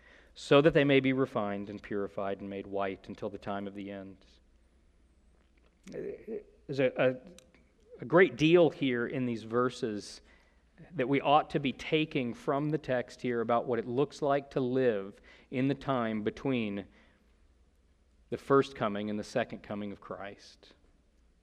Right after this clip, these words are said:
What it looks like to stand firm, to take action, to be a faithful people in the midst of the nations raging against one another and against God.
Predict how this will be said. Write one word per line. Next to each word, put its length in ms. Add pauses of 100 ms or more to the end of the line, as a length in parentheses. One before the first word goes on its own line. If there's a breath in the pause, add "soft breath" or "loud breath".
(560)
What 120
it 80
looks 380
like 300
to 100
stand 440
firm, 640 (300 loud breath)
to 100
take 260
action, 720 (300 soft breath)
to 80
be 140
a 40
faithful 800 (220 loud breath)
people 640 (320 soft breath)
in 140
the 60
midst 360
of 80
the 80
nations 560
raging 800
against 400
one 160
another 520 (280 loud breath)
and 160
against 440
God. 400